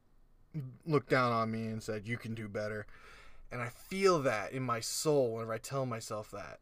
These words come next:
Uncle Iroh thinks I could do better. This is just gonna be a bunch of rambling, so I hope you're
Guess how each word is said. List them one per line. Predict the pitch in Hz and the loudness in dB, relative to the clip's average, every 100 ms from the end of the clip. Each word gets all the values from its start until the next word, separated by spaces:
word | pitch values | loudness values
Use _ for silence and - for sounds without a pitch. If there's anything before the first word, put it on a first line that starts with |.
| - | -10
Uncle | 135 117 | -6 -4
Iroh | 113 104 104 98 | -4 -4 -6 -8
thinks | - 107 - | -10 -12 -12
I | 107 | -16
could | - | -16
do | 113 104 | -14 -8
better. | 110 107 101 - - - _ _ _ _ - - - - - - - - - - - - | -6 -6 -10 -18 -20 -20 _ _ _ _ -20 -20 -20 -20 -20 -20 -20 -20 -20 -20 -20 -14
This | - | -10
is | 127 123 | -6 -4
just | 135 | -2
gonna | 143 | 0
be | 131 | 0
a | 120 | -2
bunch | 120 127 120 | 0 -2 -2
of | 107 110 | -8 -6
rambling, | 117 113 113 113 | -4 -4 -6 -6
so | 107 110 | -6 -4
I | |
hope | 120 120 | -4 -4
you're | 123 117 | -4 -4